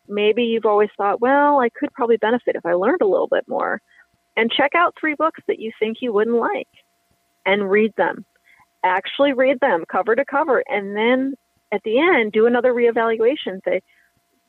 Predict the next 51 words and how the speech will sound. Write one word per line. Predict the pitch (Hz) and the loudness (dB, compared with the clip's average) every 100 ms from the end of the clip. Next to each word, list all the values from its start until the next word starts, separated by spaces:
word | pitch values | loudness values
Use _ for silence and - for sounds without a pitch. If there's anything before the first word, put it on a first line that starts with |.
| - | -6
you | 214 | -2
know, | 190 190 | 2 0
"Was | 190 196 | 2 0
my | 196 202 | 0 -2
prediction | 220 185 - 220 | 0 -2 -2 -6
true? | 233 392 - - | -2 -2 -2 -2
Did | 190 190 | 0 2
I | 196 | 2
not | 185 185 | 0 0
like | 196 190 | -2 -2
that | 202 175 | -2 0
book? | 311 196 - | 0 0 0
Was | 185 190 | 0 2
it | 208 | 2
what | 196 196 | 2 0
I | |
thought | 196 180 185 | 0 0 0
it | 185 | -4
was | - | -10
gonna | 185 180 | -10 -6
be? | 311 - - | -4 -4 0
Did | 208 | 2
I | 214 | 2
not | 214 214 185 | 2 2 2
like | 208 208 | 0 0
it | - | -2
maybe | 208 208 | -2 -4
for | - 208 | -6 -6
an | |
entirely | 208 208 208 220 | -2 -2 0 0
different | 277 - 415 | 0 -4 -8
reason?" | 160 - - 226 _ _ - _ | -8 -10 -16 -18 _ _ -20 _
Um, | - 185 185 | -2 0 0
but | 214 - | 0 0
yeah, | - - - | 0 -2 -4
read | 240 311 - | 0 2 2
books | 311 330 - | 0 -2 -2
that | 262 | -8
you | 254 - | -6 -2
think | 240 240 | -2 -2
you | 220 | -2
won't | 196 - | -2 -2
like | 170 - - _ _ - | -8 -10 -12 _ _ -10
and | 196 190 - | -8 -8 -4
see | 214 214 | -2 0
what | 202 - | 0 -2
you | 185 180 | -6 -6
feel | - 185 180 175 - _ - | 2 4 6 4 0 _ -6
about | 175 143 - | -2 -2 -2
them | - | -6
afterwards. | - 123 - - - - | -4 -6 -6 -12 -14 -20